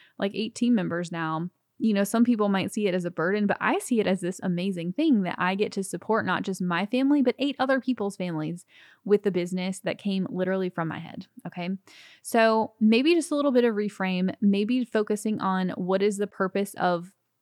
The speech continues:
the money that you make and how can we design the business and the support structure in a way that would make you feel more energetic and make you feel excited about it and not draining you.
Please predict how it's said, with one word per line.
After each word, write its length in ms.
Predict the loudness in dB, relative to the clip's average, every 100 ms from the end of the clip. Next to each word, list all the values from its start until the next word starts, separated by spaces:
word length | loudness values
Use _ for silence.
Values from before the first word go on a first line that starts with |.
| _ _ _
the 180 | -4 2
money 280 | 2 2 0
that 140 | -2
you 120 | 0 0
make 440 | 0 -4 -10 -14 -4
and 520 | -2 -2 -4 -6 -8 -10
how 260 | -2 -2
can 180 | 0 -2
we 140 | -2
design 640 | -2 -4 -2 -4 -2 -2 -4 _ -20 _ -2
the 140 | 0
business 500 | 2 0 0 -2 -2
and 180 | -2 -2
the 60 | -2
support 420 | -6 -4 -4 -4
structure 400 | -6 -6 -6 -4
in 180 | -4 -4
a 100 | -4
way 380 | -4 -4 -6 -6 -6
that 200 | -4 -4
would 280 | -2 -2 -2 0
make 340 | -2 -2 -6
you 120 | -8
feel 640 | -6 -6 -4 -2 -2 -4 -6 _ -6
more 240 | -2 -2
energetic 720 | -2 -4 -4 -4 -2 -4 -4 -4
and 140 | -2
make 200 | -2 -4
you 80 | -6
feel 160 | -4 -6
excited 420 | -6 -8 -6 -2
about 220 | 0 2
it 120 | 2
and 140 | 2 2
not 300 | 2 -2 -6
draining 400 | -6 -6 -4 0
you. 260 | 0 -2